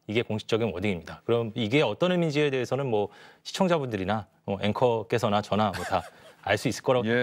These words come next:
Speaker 1: 생각합니다.
Speaker 2: 원래 검찰에서 확인해 줄 수 없다 그러면은 사실일 가능성이 상대적으로 더 크다,
Speaker 1: <laughs>
Speaker 2: 뭐 이렇게 항상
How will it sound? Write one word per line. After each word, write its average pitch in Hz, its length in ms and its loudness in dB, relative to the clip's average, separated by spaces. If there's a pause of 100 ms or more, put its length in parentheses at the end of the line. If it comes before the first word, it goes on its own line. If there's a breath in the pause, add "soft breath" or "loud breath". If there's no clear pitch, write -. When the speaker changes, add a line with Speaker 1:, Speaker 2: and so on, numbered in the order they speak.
Speaker 1:
생각합니다. 113 200 -6 (240)
Speaker 2:
원래 139 180 2
검찰에서 165 480 2
확인해 214 320 0
줄 180 100 0
수 175 140 -2
없다 127 380 2
그러면은 117 400 -2
사실일 175 380 -2
가능성이 143 380 -2
상대적으로 143 400 -2
더 131 120 -2
크다, 139 440 0
Speaker 1:
<laughs> 92 60 -8
Speaker 2:
뭐 127 140 0
이렇게 127 500 0 (160)
항상 123 320 -4